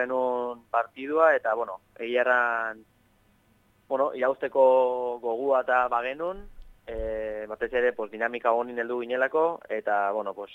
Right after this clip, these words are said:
temporadari azken amaiera on hori emateko gogua genuen, bino, bueno, azkenin partidua, partidua nahiko ongi joan, joan zen, partidua, bueno, irauzten hasi ginen, eta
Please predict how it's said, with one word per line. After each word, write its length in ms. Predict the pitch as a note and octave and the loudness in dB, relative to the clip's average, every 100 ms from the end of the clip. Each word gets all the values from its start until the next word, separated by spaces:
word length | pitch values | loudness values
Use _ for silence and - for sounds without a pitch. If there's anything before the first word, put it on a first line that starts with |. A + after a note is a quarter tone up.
| - - - | -20 -20 -6
temporadari 920 | G#2+ A#2+ A#2 A#2 A2+ A#2 A#2 A2+ G#2+ _ _ _ _ - - _ - | 0 6 8 8 6 4 0 -4 -6 _ _ _ _ -20 -20 _ -6
azken 680 | A2 - B2 A#2+ A#2+ A2+ A2 | -4 0 2 4 4 2 0
amaiera 420 | A2 A#2+ B2+ A#2+ | 2 2 4 4
on 140 | B2 B2 | 4 2
hori 140 | B2 | 0
emateko 520 | A#2+ B2 G2+ G2 A#2+ A#2 | 6 8 8 4 0 -2
gogua 320 | D3+ B2+ B2+ | -2 0 -2
genuen, 300 | B2 C#3+ F3 - - | -2 -4 -6 -6 -10
bino, 260 | C3 A#2+ A#2+ | -12 -10 -8
bueno, 180 | B2 G#2+ | -6 -8
azkenin 500 | - B2 A#2+ A#2+ A2+ | -10 6 6 8 4
partidua, 880 | A2+ - A#2+ B2 B2+ B2 B2 A#2 A#2 - - - - - - - - - - | 2 4 2 6 6 6 4 0 -6 -8 -10 -10 -12 -14 -18 -20 -20 -20 -2
partidua 300 | A#2+ D#3 D3 | 0 4 2
nahiko 220 | C#3+ D#3+ | 4 0
ongi 160 | C#3+ C#3+ | -2 -2
joan, 260 | C#3 C#3 C#3 | -2 -4 -6
joan 220 | B2+ C3+ | -2 -2
zen, 240 | F3 G3 G#3+ G3 | -2 -4 -6 -8
partidua, 540 | A#2 - B2+ B2 A#2+ | -8 -6 0 4 4
bueno, 220 | A#2+ A#2 A2 | 2 -2 0
irauzten 400 | A#2+ C3 - B2+ | 2 2 2 -2
hasi 160 | C3+ | -2
ginen, 460 | C3 C3+ D#3 G3 A3 - _ _ _ _ _ _ _ _ _ _ | -8 -4 -2 -2 -4 -18 _ _ _ _ _ _ _ _ _ _
eta 1160 | B2 A#2+ A#2 A2 G#2+ G#2+ G#2+ G#2+ G#2+ G#2+ G#2 | 0 0 4 4 4 4 2 2 0 0 -4